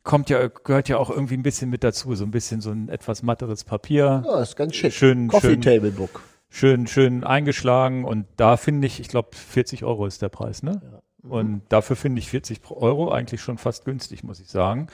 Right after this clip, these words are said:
Speaker 1: Und auch schöne Geschichten drin. Und was auch cool ist, sind hier so hier am, am Ende so Sachen,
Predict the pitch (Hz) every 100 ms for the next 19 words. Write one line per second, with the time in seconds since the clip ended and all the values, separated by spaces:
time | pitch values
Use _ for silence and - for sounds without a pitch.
0 | - - - - - 139 139 139 - 131
1 | 117 104 - 170 - 180 160 175 202 214
2 | - - - _ _ _ 160 135 139 101
3 | 135 - - 185 170 147 147 139 147 135
4 | 135 139 135 131 123 127 139 156 156 151
5 | 123 - _ _ _ _ _ _ - 123
6 | 117 131 139 127 127